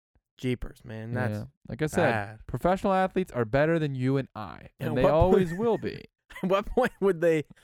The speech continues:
Speaker 1: not allow him to play just because, like, this is, we have to, like, almost put, like, a rating on this now,
Speaker 2: <laughs> Yeah.
Speaker 1: like,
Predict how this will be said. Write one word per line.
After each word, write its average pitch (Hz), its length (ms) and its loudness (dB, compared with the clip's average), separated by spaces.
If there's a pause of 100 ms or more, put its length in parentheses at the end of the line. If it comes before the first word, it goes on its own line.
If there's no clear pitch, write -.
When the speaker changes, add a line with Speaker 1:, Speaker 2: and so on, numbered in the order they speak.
(220)
Speaker 1:
not 131 340 0
allow 135 280 0
him 135 80 -2
to 117 80 -4
play 135 340 -2
just 123 400 -4
because, 127 420 -2
like, 117 220 -4 (300)
this 147 160 -4
is, 151 180 -2
we 143 160 -6
have 160 220 -2
to, 165 100 -4
like, 139 240 0
almost 139 380 -2
put, - 280 -6
like, 120 280 -6
a 120 160 -2
rating 127 400 4
on 107 180 -4
this 104 180 -6
now, 110 200 0
Speaker 2:
<laughs> - 20 4
Yeah. 151 160 4
Speaker 1:
like, 107 100 -2